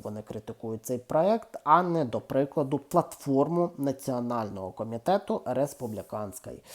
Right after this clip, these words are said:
партії. Далі було зазначено, що коли Конгрес, е, прийме закон щодо відновлення репродуктивних прав,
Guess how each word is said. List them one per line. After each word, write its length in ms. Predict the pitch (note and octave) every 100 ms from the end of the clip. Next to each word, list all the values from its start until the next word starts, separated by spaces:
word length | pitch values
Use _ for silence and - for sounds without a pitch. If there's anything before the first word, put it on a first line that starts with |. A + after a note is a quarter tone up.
| - - - _
партії. 580 | - A2 - - A#1+ G#1+ - _ _ _ _ -
Далі 280 | C#3 E3 F3+
було 260 | D3+ C#3+ C3+
зазначено, 580 | C#3+ D3 A3 C4+ F#3+ D#3
що 140 | D3
коли 240 | D3 C#3+
Конгрес, 800 | C#3+ C#3+ A#2+ A#2 C#3+ F#3 - -
е, 300 | E3+ F2+ F2 - _ _ _ _ -
прийме 600 | D#3+ D3+ B2 - D#2+ D2+
закон 800 | G2 G#2+ C#3 - - C#3 D3+ G3 F#3+
щодо 400 | - E3+ C3 B2+
відновлення 1200 | C3+ B2+ C3+ D3 B2 A2+ G#2+ A2 A2 G#2+ G2 G#2 _ _ _ _
репродуктивних 1300 | - C3+ C#3+ C#3 C3 C3 B2+ - C3+ A#2+ A2 G2 - -
прав, 300 | - F3+ C4+